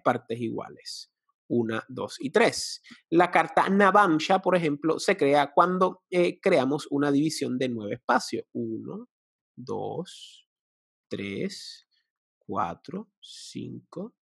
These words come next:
seis, siete, ocho y nueve. Y así logramos la carta navamsha.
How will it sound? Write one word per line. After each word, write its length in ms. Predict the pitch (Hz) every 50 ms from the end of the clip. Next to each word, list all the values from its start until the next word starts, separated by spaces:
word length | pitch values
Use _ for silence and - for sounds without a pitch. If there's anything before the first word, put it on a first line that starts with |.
| _ _
seis, 1300 | - - - - - - - - - - - - - 104 95 101 101 - - - - - - - - _ _ _ _ _ _ _ _
siete, 1120 | _ - - - - - - - 135 120 117 104 104 104 - - _ - 87 95 208 - _ _ _ _ _ _ _ _ _ _ _ _ _ _ _
ocho 640 | - 190 175 143 _ - - - - 160 - - _ -
y 140 | 196 196
nueve. 440 | 202 226 285 302 220 131 101 - - _ - - _ _
Y 120 | - 160 175
así 480 | 180 - - - 151 135 123 - - -
logramos 640 | 160 175 175 170 151 135 113 107 104 107 113 - - -
la 120 | 127 120
carta 280 | - 95 - - - 104
navamsha. 500 | 113 151 185 226 240 233 - - -